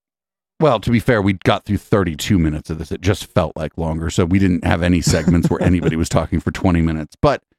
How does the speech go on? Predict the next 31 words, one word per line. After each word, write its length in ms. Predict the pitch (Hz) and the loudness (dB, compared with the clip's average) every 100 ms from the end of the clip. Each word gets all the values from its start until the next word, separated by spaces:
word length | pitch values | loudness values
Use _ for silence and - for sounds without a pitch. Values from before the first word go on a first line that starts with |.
| _ _ - | _ _ -4
like, 160 | 131 117 | -4 -2
we 300 | 113 123 120 | 0 0 2
did 260 | 127 117 | 2 2
learn, 400 | 110 110 101 92 - | 2 2 2 0 0
and 140 | 110 104 | 0 0
it's, 300 | 101 101 - | 0 -2 -2
it's, 320 | 117 104 - _ _ _ - | 0 0 -2 _ _ _ -2
<clears throat> 380 | 151 110 87 - | 0 2 -2 0
I've 200 | 131 131 | 0 2
never 200 | 123 113 | 2 2
seen 220 | 110 113 | 2 2
Tim 220 | 98 104 82 | 2 2 0
Pool 160 | 87 | -2
do 160 | 80 80 | -2 -4
that. 180 | 80 85 | -4 -4
I've 140 | 98 | -4
consumed, 420 | 104 92 101 85 - | -4 -2 0 -2 -4
uh, 240 | 78 78 78 - | -6 -6 -8 -10
a 100 | 95 - | -10 -4
good 200 | 113 78 | -2 -2
deal 220 | 90 82 80 | -4 -6 -6
of 60 | |
his 140 | 80 - | -12 -8
content. 500 | 85 80 - 76 92 | -6 -6 -6 -4 -2
He 60 | |
doesn't 240 | 101 80 78 | 0 0 -2
do 100 | 82 | -4
that 180 | 78 | -6
with 120 | - 76 | -10 -12
his 160 | 78 | -12
guests. 480 | - 80 - _ _ | -10 -10 -10 _ _